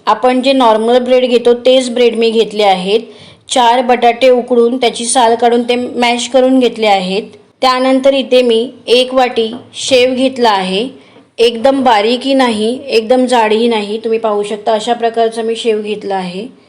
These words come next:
त्यानंतर इथे मी चार चीज क्यूब घेतले आहेत. तीस ग्राम बटर घेतलं आहे. त्यानंतर चिमूटभर हिंग घेतलं आहे. अर्धा चमचा मोहरी, अर्धा चमचा जिरे, अर्धा चमचा हळद,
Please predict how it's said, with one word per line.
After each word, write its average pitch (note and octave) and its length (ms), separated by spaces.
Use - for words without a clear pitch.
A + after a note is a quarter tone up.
त्यानंतर B3+ 520
इथे B3 280
मी A3+ 220
चार A3+ 420
चीज C4 280
क्यूब C4+ 180
घेतले A#3 360
आहेत. G3+ 440
तीस C4 300
ग्राम B3+ 300
बटर B3 340
घेतलं A#3+ 340
आहे. G3 380
त्यानंतर B3+ 560
चिमूटभर B3 720
हिंग B3 280
घेतलं B3+ 380
आहे. G#3 380
अर्धा A#3 320
चमचा B3 320
मोहरी, A#3 480
अर्धा A3+ 280
चमचा B3 320
जिरे, G#3+ 360
अर्धा A3+ 280
चमचा B3+ 320
हळद, A3+ 320